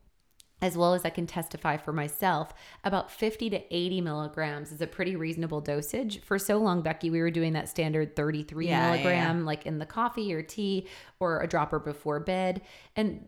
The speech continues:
Speaker 1: honestly, I can, I can experience efficacy from even a thirty-three to
Speaker 2: Mm-hmm.
Speaker 1: fifty milligram. So fifty to eighty would be more if you're dealing with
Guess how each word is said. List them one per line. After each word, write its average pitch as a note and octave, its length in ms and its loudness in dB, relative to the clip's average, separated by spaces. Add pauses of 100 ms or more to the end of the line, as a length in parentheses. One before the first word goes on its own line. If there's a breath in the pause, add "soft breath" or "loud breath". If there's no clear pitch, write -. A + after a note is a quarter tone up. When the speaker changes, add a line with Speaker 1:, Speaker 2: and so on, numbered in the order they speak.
(120)
Speaker 1:
honestly, G#3+ 360 2
I F3+ 100 0
can, G3 300 -2
I F3+ 100 2
can G3+ 160 -4
experience E3+ 460 -4
efficacy E3 500 -2
from D#3+ 180 -6
even D#3 240 -2
a D3+ 60 -2
thirty-three D3 760 -2
to F3 80 2
Speaker 2:
Mm-hmm. D#3 80 0
Speaker 1:
fifty F#3+ 300 0
milligram. D#3 640 -4 (240 loud breath)
So - 180 -2
fifty A3+ 400 2
to F#3 180 0
eighty F3+ 260 0
would E3 120 0
be E3 140 0
more D#3 380 -2
if - 120 -8
you're D#3+ 80 -6
dealing D#3+ 400 -2
with C#3+ 260 -4